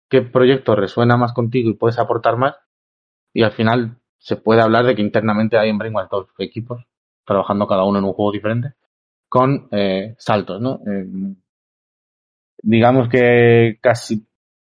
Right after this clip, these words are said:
todo el mundo en Brainwash es capaz de hacer más de una cosa, y dos, y de tres, si hace falta, y de cinco. Eh, entonces vamos saltando mucho, ¿no? Digamos que hay dos o tres personas en un proyecto sí o sí, y otras dos o tres en otro, y el resto va como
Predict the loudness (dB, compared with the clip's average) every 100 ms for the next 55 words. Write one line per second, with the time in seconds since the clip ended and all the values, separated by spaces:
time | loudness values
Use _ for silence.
0 | 0 2 4 4 4 4 4 4 2 2
1 | 0 0 -4 0 0 0 -2 -4 -6 -2
2 | -2 -2 -4 -2 -2 -2 -8 -20 _ _
3 | _ _ -20 _ _ -4 -4 -4 -4 -4
4 | -4 -6 -2 -2 -2 -4 -2 -4 -2 -2
5 | -4 -4 -4 -4 -8 _ -20 -20 -20 -14
6 | 2 4 4 4 4 4 4 2 2 2
7 | 0 -2 -4 -2 -2 -4 -4 -10 -10 -4
8 | 0 2 2 2 0 -2 -2 -2 -2 -2
9 | -2 -2 -4 -4 -2 0 -2 -2 -2 -2
10 | -4 -2 0 2 0 -2 -4 -6 -4 -2
11 | -2 -2 0 2 2 -2 -18 -18 -8 -4
12 | -2 -4 -8